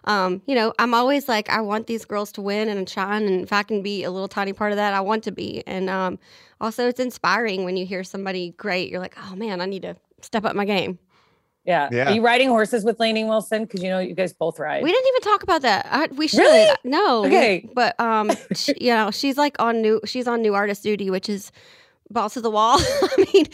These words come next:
Speaker 2: Yeah.
Speaker 1: you don't get a break. So I don't know when I'll get
Speaker 3: Uh-huh.
Speaker 1: to see her again, but we, I should have her out to ride.
Speaker 3: Um,
Speaker 2: I
Speaker 3: so ear-, earlier you mentioned something that, uh, that I wanted to ask about. You said at your bar you were there and, and hanging out, and you had someone up that was playing guitar and singing, right?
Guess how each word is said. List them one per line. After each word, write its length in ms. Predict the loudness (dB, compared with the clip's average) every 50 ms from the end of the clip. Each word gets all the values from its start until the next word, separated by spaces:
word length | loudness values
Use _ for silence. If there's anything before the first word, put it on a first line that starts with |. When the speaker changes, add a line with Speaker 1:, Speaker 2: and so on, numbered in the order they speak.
| -6 -4 0
Speaker 2:
Yeah. 140 | 2 4 4
Speaker 1:
you 40 |
don't 200 | 6 4 4 4
get 120 | 4 2 2
a 40 | 4
break. 420 | 4 4 4 6 4 4 2 0
So 420 | 0 0 2 2 2 2 0 -2 -6 -12 -14 -6 -2
I 80 | 0 2
don't 80 | 4
know 80 | 4 4
when 100 | 6 6
I'll 80 | 4 4
get 120 | 2 0
Speaker 3:
Uh-huh. 80 | -2 -2
Speaker 1:
to 60 | -2
see 120 | 0 0
her 140 | 2 2 2
again, 280 | 0 0 0 -2 0 0
but 200 | -2 -2 0 -2
we, 120 | -2 -2
I 140 | -2 -2 -2
should 140 | -2 -2 -2
have 120 | 0 0
her 60 | 0 -2
out 120 | -2 -2
to 100 | -4 -4
ride. 380 | -2 -2 -2 -2 -2 -4 -8 -14 _ _ _ _ _ _ _ _ _ _ _ _ _ _ _ _ _ _ _ _ _ _ _ _ _ -4
Speaker 3:
Um, 300 | -2 0 0 0 0 0 -2
Speaker 2:
I 40 | 0
Speaker 3:
so 320 | 2 2 2 2 2 0
ear-, 220 | 0 0 0 0 2 2
earlier 360 | 2 2 2 2 0 0 0
you 60 | 0
mentioned 360 | -2 -2 -4 -4 -6 -10 -6 -2
something 540 | -2 -2 -2 0 -2 -2 -2 -2 -4 -6 -4
that, 160 | -2 0 2
uh, 300 | 2 2 2 2 2 0 -2 -4
that 140 | -4 -2
I 80 | 0 0
wanted 220 | 0 0 0 0 0
to 60 | 0
ask 260 | 0 -2 -2 -4 -4
about. 260 | -4 -2 -2 -2 -2 -4
You 100 | -6 -6
said 160 | -4 -2 0
at 100 | 0 0
your 120 | 0 -2 -2
bar 260 | 0 2 2 2 2
you 140 | 2 0 -2
were 60 | 0
there 260 | 0 0 0 0 0
and, 120 | -2 -4 -4
and 120 | -4 -2
hanging 260 | -2 -2 -2 -2 -2
out, 240 | 0 0 0 -2 -4
and 120 | -6 -6 -4
you 60 | -2
had 180 | -2 -2 -2 -2
someone 260 | -4 -4 -2 0 0
up 180 | 0 -2 -2 _ _ _ _ _ _ _ _ _ _ -4
that 100 | -2 0
was 140 | -2 -2 -2
playing 300 | -2 0 0 0 0 -2
guitar 340 | -4 -2 0 0 0 0
and 120 | 0 -2 -4
singing, 280 | -4 -4 -2 -2 0
right? 260 | 0 0 0 0 0